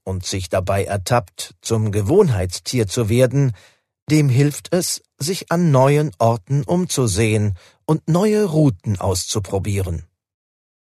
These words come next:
Wählen Sie in den nächsten Tagen dreimal Wege aus, die Sie noch nicht kennen. Zum Einkaufen, zur Bahn, zur Arbeit. Einfach so. Das Gleiche gilt fürs Essen.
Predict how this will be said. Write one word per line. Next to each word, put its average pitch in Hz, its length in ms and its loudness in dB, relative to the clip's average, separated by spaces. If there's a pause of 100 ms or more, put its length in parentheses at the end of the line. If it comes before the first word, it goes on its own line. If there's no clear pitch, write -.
(640)
Wählen 202 400 2
Sie 165 300 0
in 135 180 0
den 101 160 -2
nächsten 139 480 -2
Tagen 90 580 -2
dreimal 131 720 0
Wege 95 400 -2
aus, 135 380 -2 (480)
die 185 80 -4
Sie 196 120 -2
noch 156 200 0
nicht 139 340 -2
kennen. 92 400 -4 (720)
Zum - 240 -12
Einkaufen, 113 840 -2 (300)
zur - 180 -6
Bahn, 120 560 0 (220)
zur - 220 -4
Arbeit. 98 560 -4 (420)
Einfach 185 360 -2
so. - 220 -8 (1300)
Das 107 200 0
Gleiche 101 500 -2
gilt 101 280 -4
fürs 113 260 -2
Essen. - 440 -6